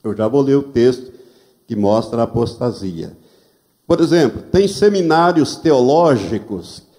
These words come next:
que formam pastores e que são apóstatas.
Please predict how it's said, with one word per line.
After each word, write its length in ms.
que 120
formam 600
pastores 840
e 80
que 160
são 300
apóstatas. 1040